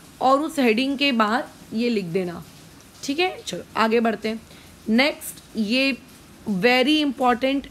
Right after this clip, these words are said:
derivation है, ये तो ऊपर वाले से भी ज़्यादा पूछा गया है और बल्कि almost ये तो पहले boards वालों का फेवरेट सवाल हुआ करता था। हर तीस-, दूसरे तीसरे साल ये लोग पूछते ही रहते थे इस सवाल को,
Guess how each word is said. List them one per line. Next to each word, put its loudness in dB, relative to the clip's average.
derivation 0
है, -2
ये 0
तो -4
ऊपर 2
वाले 2
से -2
भी 0
ज़्यादा 2
पूछा 2
गया 2
है 2
और 0
बल्कि 0
almost -2
ये 2
तो 0
पहले 0
boards 0
वालों 4
का 0
फेवरेट 0
सवाल 2
हुआ 2
करता -2
था। 2
हर 4
तीस-, -4
दूसरे 0
तीसरे -2
साल 0
ये 0
लोग 0
पूछते 0
ही 4
रहते 2
थे 2
इस -2
सवाल -4
को, -14